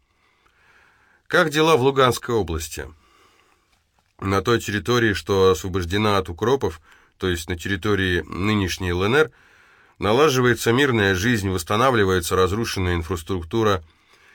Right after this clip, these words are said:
Я, например, забрал из России сюда свою дочь. Она теперь учится в школе города Луганска.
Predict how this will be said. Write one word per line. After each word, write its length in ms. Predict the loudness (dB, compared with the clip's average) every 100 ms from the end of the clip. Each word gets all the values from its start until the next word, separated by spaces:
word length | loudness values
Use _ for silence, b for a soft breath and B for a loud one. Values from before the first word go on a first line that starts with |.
| b -2
Я, 160 | 0
например, 400 | 2 2 2 2
забрал 460 | 4 2 4 4 2
из 100 | 2
России 420 | 2 0 -4 -4
сюда 300 | -4 0 0
свою 300 | 0 -4 -4
дочь. 340 | -2 -4 -6 -14 -12
Она 220 | -4 -2
теперь 240 | -2 -2 -2
учится 360 | -4 -8 -8
в 60 | -10
школе 340 | -4 -2 -2
города 380 | -2 -2 -2 -2
Луганска. 640 | -6 -6 -6 -8 -14 -20